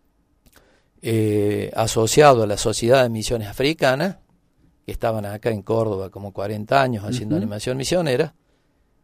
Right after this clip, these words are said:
Speaker 1: este, fui a Costa de Marfil, donde estuve al noreste de Costa de Marfil,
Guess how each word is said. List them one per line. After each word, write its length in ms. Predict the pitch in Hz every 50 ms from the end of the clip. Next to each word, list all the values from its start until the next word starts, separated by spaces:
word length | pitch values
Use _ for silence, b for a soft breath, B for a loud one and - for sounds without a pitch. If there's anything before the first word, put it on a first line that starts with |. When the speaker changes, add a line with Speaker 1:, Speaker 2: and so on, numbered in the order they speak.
| _ _
Speaker 1:
este, 840 | - 104 110 110 - - 110 107 101 101 98 92 92 90 - - -
fui 260 | - - 127 120 120
a 80 | 117 110
Costa 280 | 113 123 113 - 110 110
de 80 | 107
Marfil, 500 | 107 104 104 - - - 123 110 95 - - - - - - _ _ _ _ _ _ _ _ _ _
donde 280 | 110 101 98 98 98 -
estuve 640 | - - 123 110 104 104 104 101 101 98 98 -
al 200 | 95 104 107 107
noreste 800 | 110 113 120 120 117 117 123 131 120 - - _ - 127 131 131
de 100 | 117 107
Costa 260 | - - - - 113
de 40 | 110
Marfil, 480 | 110 120 120 123 - 143 156 196 208